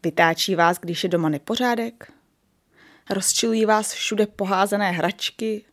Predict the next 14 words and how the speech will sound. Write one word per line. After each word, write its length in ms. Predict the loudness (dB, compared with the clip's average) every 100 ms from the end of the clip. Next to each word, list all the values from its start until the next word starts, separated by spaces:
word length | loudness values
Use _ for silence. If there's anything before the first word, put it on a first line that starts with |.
| _ -12
kusy 300 | -8 -6 0
oblečení 800 | 2 2 2 0 -2 -2 -4 -8 _ _ _ _
či 180 | -2 -2
vršící 540 | 0 -2 -2 -6 -8
se 140 | -4 2
nádobí 480 | 4 4 2 -2
a 80 | -4
prádlo? 580 | -4 -2 -2 -2 -4 -4 _ _ _ _ _ _ _ _ _ _ _ _ _ _ -4
Nepořádek 640 | -2 0 4 6 6 2
může 240 | 0 2 0
snadno 460 | -2 -2 0 -2
spouštět 580 | -4 0 0 0 -6 -4
náš 280 | -2 -2 -4
hněv. 420 | -6 -6 -12